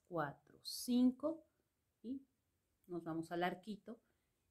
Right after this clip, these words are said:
y aquí ya vamos a trabajar arquito sobre arquito. Uno, dos, tres,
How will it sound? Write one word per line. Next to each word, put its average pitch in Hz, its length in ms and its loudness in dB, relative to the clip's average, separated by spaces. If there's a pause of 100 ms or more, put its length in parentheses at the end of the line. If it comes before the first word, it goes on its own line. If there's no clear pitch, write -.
(140)
y 240 120 2
aquí 247 200 -2
ya 208 140 6
vamos 175 240 4
a 175 80 -10
trabajar 202 560 -4
arquito 156 420 -12
sobre - 260 -14
arquito. - 260 -20 (320)
Uno, 165 460 0 (140)
dos, - 520 -8 (120)
tres, - 560 -10